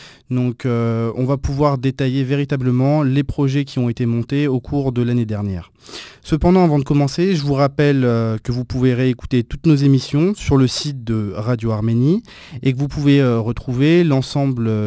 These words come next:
de nos différentes news, à la fois sur notre page Facebook, euh, U G A B Jeune Lyon, mais également sur notre, euh, nouveau site internet, w w w point u g a b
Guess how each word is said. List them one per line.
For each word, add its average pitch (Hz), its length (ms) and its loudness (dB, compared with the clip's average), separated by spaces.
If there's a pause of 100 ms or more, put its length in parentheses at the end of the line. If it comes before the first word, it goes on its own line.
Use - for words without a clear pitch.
de 104 160 -4
nos 113 140 0
différentes 113 600 -4
news, 127 400 4 (420)
à 139 140 0
la 147 100 4
fois 139 380 0
sur 147 180 -4
notre 143 160 -2
page 127 220 -2
Facebook, 117 560 -6 (340)
euh, 107 300 -2
U 123 100 -4
G 127 80 2
A 120 60 2
B 110 60 -6
Jeune 117 220 0
Lyon, 120 420 0 (300)
mais 135 160 4
également 170 380 4
sur 127 260 -4
notre, 120 380 -4
euh, 104 1040 -4
nouveau 160 300 2
site - 180 -6
internet, 120 640 -2 (280)
w 170 200 2
w 143 280 4
w 131 220 4
point 127 460 -2 (120)
u 147 140 -4
g 127 120 0
a 120 60 0
b 104 40 -10